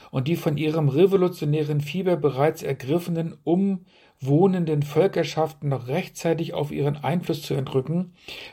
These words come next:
fand er nur den Vespasian den Anforderungen der Lage gewachsen und allein befähigt, die Riesenlast eines so ungeheuren Krieges auf seine Schultern zu nehmen.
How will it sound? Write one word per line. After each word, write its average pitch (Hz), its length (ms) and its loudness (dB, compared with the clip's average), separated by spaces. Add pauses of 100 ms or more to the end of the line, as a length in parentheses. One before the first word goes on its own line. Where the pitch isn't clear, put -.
fand 180 340 0
er 160 120 2
nur 196 540 4
den 156 100 -4
Vespasian 160 880 0
den 147 160 0
Anforderungen 170 720 0
der 143 100 6
Lage 143 320 2
gewachsen 143 560 0 (400)
und 147 160 0
allein 143 480 2
befähigt, 160 720 -2 (220)
die 139 100 0
Riesenlast 160 840 0
eines 147 280 0
so - 120 -4
ungeheuren 160 760 2
Krieges 147 480 -2
auf 131 260 -2
seine 147 240 2
Schultern 139 380 2
zu 131 140 -8
nehmen. 101 380 -10